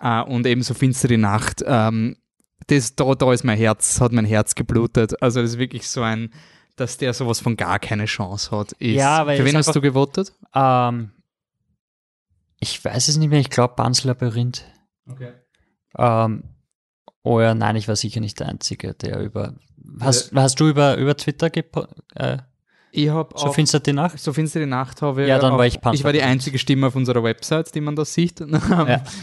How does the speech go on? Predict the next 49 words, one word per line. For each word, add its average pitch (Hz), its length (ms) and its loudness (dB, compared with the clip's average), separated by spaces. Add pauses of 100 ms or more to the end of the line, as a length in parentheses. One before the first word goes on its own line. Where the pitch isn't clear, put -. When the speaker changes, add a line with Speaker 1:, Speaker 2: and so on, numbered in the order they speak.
Speaker 1:
Das 127 120 0
Speaker 2:
Ja, - 80 4
Speaker 1:
war - 80 2
ich. - 140 -10
Speaker 2:
nein, 113 420 2
äh, 107 320 2 (140)
nein, 107 320 -2
das 107 200 0
ist 113 140 0
einfach, 107 460 -2
äh, 104 340 -4 (160)
ich 113 120 -4
glaub, - 240 0
zu 123 100 0
wenig 117 180 2
Leute 117 320 2
haben 113 160 0
den 110 100 -2
Film 117 200 -6
gesehen, - 240 0
Speaker 1:
Mhm. 127 60 2
Speaker 2:
als 123 140 2
dass - 240 2
er 113 140 2
wirklich 110 200 -4
mithalten 123 400 0
könnte, 120 260 2
aber 113 100 4
dass 113 200 0
Pans 117 340 -2
Labyrinth 120 300 -2
quasi 113 200 -2
so 110 120 2
abgeschlagen 107 520 0
ist, 110 240 0
weil 107 120 2
der 104 140 0
ja 104 120 4
auch 110 180 0
schon 120 180 -4
als 104 400 -10 (400)
Kult 131 380 2
und 120 200 0
Klassik - 480 0
und 107 180 -6
bla 104 140 0
bla 120 120 -2
bla 107 160 2
gilt, 120 420 -4